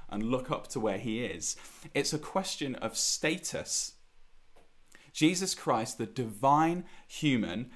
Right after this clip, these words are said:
has been given the name above every other name, it says. That is the highest status imaginable. Jesus Christ, through his resurrection,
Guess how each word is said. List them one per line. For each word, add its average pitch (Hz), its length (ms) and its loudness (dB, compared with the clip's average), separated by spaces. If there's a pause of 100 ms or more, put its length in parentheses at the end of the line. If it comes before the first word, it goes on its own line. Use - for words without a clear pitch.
(120)
has 127 180 0
been 123 240 0
given 135 380 2
the 123 140 0
name 131 680 2 (220)
above 127 520 -2
every 139 500 -2 (100)
other 120 260 0
name, 107 560 -2
it - 140 -10
says. 90 320 -8
That - 160 -2
is 143 80 -6
the - 100 -6
highest 135 760 2 (180)
status - 720 -4 (160)
imaginable. 104 680 -6 (920)
Jesus 147 400 -2
Christ, 107 640 -4
through 135 220 0
his 135 200 -4
resurrection, 113 840 -6